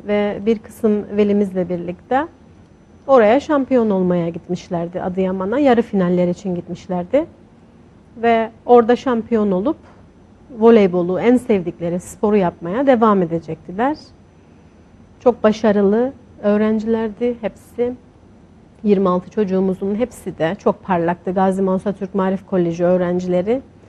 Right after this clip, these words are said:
e, sınavla girilen bir okul. Kolej eğitimi alıyordular, dil eğitimi alıyordular. Hepsi ilime, bilime, matematiğe, e, fene,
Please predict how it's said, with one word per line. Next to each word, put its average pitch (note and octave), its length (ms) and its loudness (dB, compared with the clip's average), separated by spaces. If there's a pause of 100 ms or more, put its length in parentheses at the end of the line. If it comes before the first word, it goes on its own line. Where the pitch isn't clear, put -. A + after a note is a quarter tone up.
(560)
e, F#3+ 320 -4
sınavla F#3+ 760 2 (220)
girilen F3 580 -2
bir F3+ 140 -4
okul. A#3+ 440 0 (400)
Kolej F#3+ 380 0
eğitimi F3 400 -4
alıyordular, F3 880 -4 (320)
dil G3+ 180 2
eğitimi F3 480 -2
alıyordular. F3 760 -4 (680)
Hepsi G#3 380 -6
ilime, F#3+ 880 0
bilime, F3+ 520 0 (440)
matematiğe, F#3 960 -2 (600)
e, E3+ 360 -4 (160)
fene, F#3 500 2